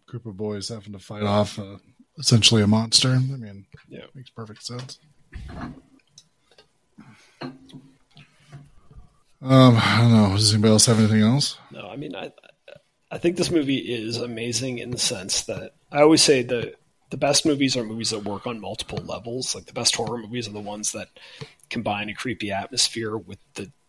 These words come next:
Speaker 2: the great visuals and the gore effects and stuff. This is a great
Speaker 1: Mm.
Speaker 2: example of that, where it's, like,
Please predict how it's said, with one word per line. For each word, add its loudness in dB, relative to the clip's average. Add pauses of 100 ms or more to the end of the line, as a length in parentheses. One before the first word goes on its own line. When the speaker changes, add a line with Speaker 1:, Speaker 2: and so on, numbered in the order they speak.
(120)
Speaker 2:
the -10
great -10
visuals -4
and -16
the -18
gore -10
effects -6
and -8
stuff. -8
This -4
is -4
a -6
great -6
Speaker 1:
Mm. -4
Speaker 2:
example -6
of -14
that, -6
where -10
it's, -6
like, -14